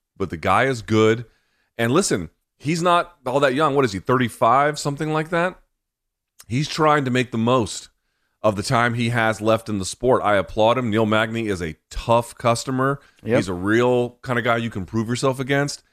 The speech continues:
Speaker 1: Should be a fun one. Should be a very technical one. I love that fight. I love everything about this. Yeah, sign me up.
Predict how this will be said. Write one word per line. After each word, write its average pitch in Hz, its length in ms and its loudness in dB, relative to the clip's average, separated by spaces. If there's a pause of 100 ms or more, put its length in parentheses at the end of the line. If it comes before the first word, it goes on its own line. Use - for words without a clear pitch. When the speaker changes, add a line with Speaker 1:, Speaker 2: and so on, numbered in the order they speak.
(160)
Speaker 1:
Should - 320 -2
be 123 120 0
a 92 100 -2
fun 135 340 0
one. 147 220 2
Should 131 220 -4
be 127 80 2
a 107 60 4
very 110 200 2
technical 143 560 -4
one. 156 280 -2
I 139 100 2
love 147 260 2
that 85 160 -6
fight. 82 240 -4
I - 60 -4
love 147 120 2
everything 131 280 2
about 110 260 2
this. 78 200 -10
Yeah, 85 120 -4
sign 123 340 -2
me 117 160 0
up. 92 260 -2